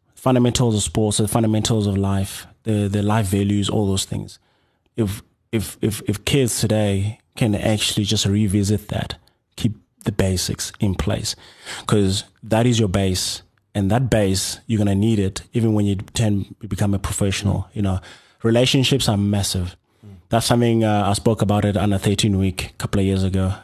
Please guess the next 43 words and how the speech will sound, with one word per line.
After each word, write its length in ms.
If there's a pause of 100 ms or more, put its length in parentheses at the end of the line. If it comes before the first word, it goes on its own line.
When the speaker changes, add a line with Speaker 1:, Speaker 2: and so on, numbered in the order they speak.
(240)
Speaker 1:
the 100
importance 480
of 120
relationship, 600
because 380 (580)
you 140
can 180
have, 600
like, 260
a 40
Rabato, 600
a 20
Quinton 380
de 80
Kock, 320
who 340 (300)
at 120
the 40
age 140
of 120
eighteen, 320
nineteen, 460
they 80
break 240
through 160
into 220
international 500
cricket. 360
Speaker 2:
Mm. 200 (380)
Mm. 120 (440)
Speaker 1:
And 120
as 140
a 60
coach, 360
as 80
a 60
professional 460
coach, 200
you 80
sit 480 (300)
in 120
that 180
position, 600